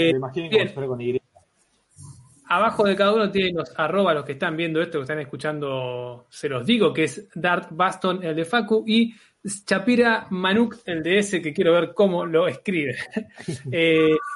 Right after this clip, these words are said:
Speaker 2: bien, ahí justo están llamando a alguien en vivo.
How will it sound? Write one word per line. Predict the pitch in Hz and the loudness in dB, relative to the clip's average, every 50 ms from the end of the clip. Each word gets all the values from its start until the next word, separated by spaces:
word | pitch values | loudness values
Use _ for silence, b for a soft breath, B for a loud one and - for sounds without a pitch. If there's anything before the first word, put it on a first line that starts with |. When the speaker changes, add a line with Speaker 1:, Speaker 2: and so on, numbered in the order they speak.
| - - - - - - - - - - - 1077 - - - - _ _ | -10 -10 -10 -10 -12 -12 -12 -12 -12 -12 -14 -14 -14 -16 -20 -20 _ _
Speaker 2:
bien, | - 190 180 180 165 151 143 | -16 -6 -2 0 0 0 0
ahí | 143 165 185 | 0 0 0
justo | 185 - 202 190 - 143 | 0 0 0 0 0 0
están | 131 151 143 131 | -2 -2 -2 -4
llamando | - 139 135 135 131 131 135 135 | -4 -6 -6 -6 -4 -4 -2 -2
a | 135 | -2
alguien | 135 135 131 123 127 | -2 -4 -4 -6 -6
en | 127 123 131 | -6 -6 -6
vivo. | 135 147 135 131 120 | -4 -4 -4 -4 -6